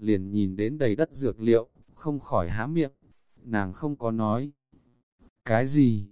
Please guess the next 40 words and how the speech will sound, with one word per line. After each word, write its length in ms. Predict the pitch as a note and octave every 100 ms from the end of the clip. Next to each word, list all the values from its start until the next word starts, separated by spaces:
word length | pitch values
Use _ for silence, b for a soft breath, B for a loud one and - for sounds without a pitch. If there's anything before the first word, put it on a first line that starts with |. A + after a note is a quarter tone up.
| -
mà 320 | - A#2+ G#2
là 200 | G2 G2+
đem 220 | G2+ C#3 C#3
chậu 260 | C#3 A2+
rửa 180 | A2 A2+
mặt 180 | G#2 G2+
phóng 280 | - A2+ A#2+
tới 220 | A#2+ B2
trên 220 | A#2+ D3
giá. 420 | B2 A#2 A2+ D3 C3+ - _ _ _ -
Lạnh 260 | B2 A#2 G#2+
lạnh 300 | A#2 G#2 B2
ngươi 160 | D3
lại 220 | C#3 A#2 G#2
đi 180 | C#3
lấy 220 | B2+ A#2+ C#3
một 240 | D3 G#2
ít 180 | B2 D#3
nước 240 | E3 F3 -
ấm 200 | A#2 D3+
lại 220 | D3 A2+
đây, 360 | C#3 C#3 C#3 - - -
không 240 | - C#3+
cần 240 | C3 A2 F2+
quá 220 | A2+ B2
năng, 380 | D3 C#3+ C#3 C3+ -
độ 240 | - A#2+ A#2+
ấm 200 | A2 G#2+
thích 160 | G3+ F3+
hợp 240 | C#3 G#2
là 160 | G#2 G2
được. 280 | G#2+ G2+ - - _ _ _ _ -
Thiều 240 | A2+ G#2
Âm 220 | C3+ D3
duỗi 200 | C3 D3
tay 220 | C#3 D3+
thử 220 | C#3 B2+ F#2
thử 220 | A#2+ F#2+
thủy 160 | A#2+
ôn, 360 | G#2+ B2+ C#3+ C#3+